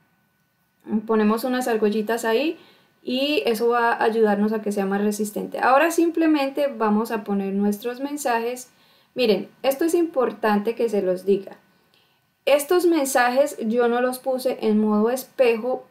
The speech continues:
porque los voy a pegar y van a quedar hacia la parte de atrás. Pero cuando el mensaje va a quedar en la parte de adelante, entonces al imprimir es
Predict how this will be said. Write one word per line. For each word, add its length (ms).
porque 760
los 320
voy 200
a 120
pegar 480
y 120
van 180
a 80
quedar 240
hacia 260
la 120
parte 380
de 140
atrás. 560
Pero 420
cuando 240
el 60
mensaje 440
va 120
a 60
quedar 240
en 120
la 140
parte 280
de 120
adelante, 560
entonces 600
al 220
imprimir 680
es 320